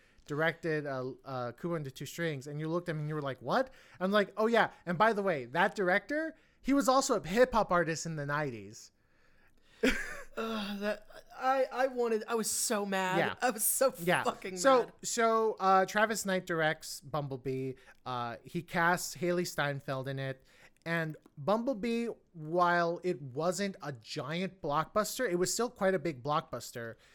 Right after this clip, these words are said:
Speaker 1: held its own against Aquaman when it was released in twenty eighteen. And here's the crazy part, folks. It was critically acclaimed. It was one of the
Speaker 2: highest critically loved of the Transformers
Speaker 1: And
Speaker 2: franchise, even more than the
Speaker 1: yeah,
Speaker 2: first.
Speaker 1: and criti-, and it was w-, considered one of the best blockbusters of twenty eighteen.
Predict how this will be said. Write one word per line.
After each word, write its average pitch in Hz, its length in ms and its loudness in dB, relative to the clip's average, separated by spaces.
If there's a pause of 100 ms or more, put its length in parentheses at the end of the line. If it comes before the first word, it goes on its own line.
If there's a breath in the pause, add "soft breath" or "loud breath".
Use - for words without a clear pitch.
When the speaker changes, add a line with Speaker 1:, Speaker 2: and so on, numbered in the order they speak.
(160 soft breath)
Speaker 1:
held 247 280 6
its - 160 -2
own 233 180 2
against 180 260 -2
Aquaman 156 580 0
when 143 120 -6
it 143 140 -4
was 131 140 -4
released 151 240 -4
in 143 60 -8
twenty 139 280 -8
eighteen. 123 540 -10 (360 loud breath)
And 170 240 -4
here's 247 320 0
the 269 80 0
crazy 214 360 0
part, 135 280 -6
folks. 104 420 -10 (460 soft breath)
It 254 180 4
was 214 380 6 (280)
critically 208 720 4
acclaimed. 143 720 -2 (380 soft breath)
It - 80 6
was 226 200 4
one 247 160 6
of 175 220 0
the 226 80 -6
Speaker 2:
highest 240 420 2
critically 247 440 0
loved 208 440 0
of 214 120 -2
the 196 80 -8
Transformers 196 480 -2
Speaker 1:
And 302 260 10
Speaker 2:
franchise, 175 260 -6
even 214 200 -2
more 214 120 2
than 208 140 -2
the 196 60 -2
Speaker 1:
yeah, 202 200 8
Speaker 2:
first. - 180 -8
Speaker 1:
and 269 300 6
criti-, 254 320 0
and 254 240 6
it 339 80 2
was 220 100 -4
w-, 208 220 -4
considered 208 340 -2
one 202 120 2
of 196 80 4
the 180 60 4
best 175 320 2
blockbusters 165 560 0
of 135 100 -8
twenty 151 260 -6
eighteen. 117 460 -10